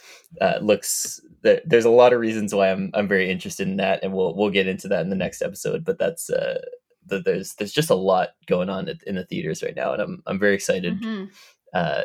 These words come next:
Speaker 1: just in general for the next couple months and for this summer. I think it's gonna be a really good, uh,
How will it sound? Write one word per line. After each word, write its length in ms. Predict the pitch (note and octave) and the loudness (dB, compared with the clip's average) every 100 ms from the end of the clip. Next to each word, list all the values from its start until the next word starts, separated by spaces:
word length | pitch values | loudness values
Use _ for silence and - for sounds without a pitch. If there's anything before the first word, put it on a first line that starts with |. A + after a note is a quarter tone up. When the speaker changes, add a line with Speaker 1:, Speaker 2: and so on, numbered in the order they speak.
| - | -2
Speaker 1:
just 220 | B2 - | -4 -2
in 80 | A#2 | 2
general 340 | F#2+ F#2+ F#2 | 2 2 0
for 320 | F2 F2+ F2 E2+ | 0 -4 -4 -2
the 80 | G2 | -2
next 180 | F#2+ - | -2 2
couple 220 | F#2+ F#2 | 2 2
months 300 | F2+ F2+ - | -2 -2 -6
and 80 | F2+ | -8
for 120 | F#2 | -6
this 180 | F2+ - | -6 -4
summer. 280 | F2+ F#2 | -2 0
I 80 | G2 | 0
think 140 | G#2+ G2+ | -2 -6
it's 100 | - | -4
gonna 140 | G2 | -4
be 100 | F#2 | -4
a 80 | F#2+ | -6
really 280 | F#2+ F#2+ F2 | -4 -4 -4
good, 380 | F#2 F#2+ E2 | -4 -4 -2
uh, 300 | C#2+ B1 A#1 | -2 0 -2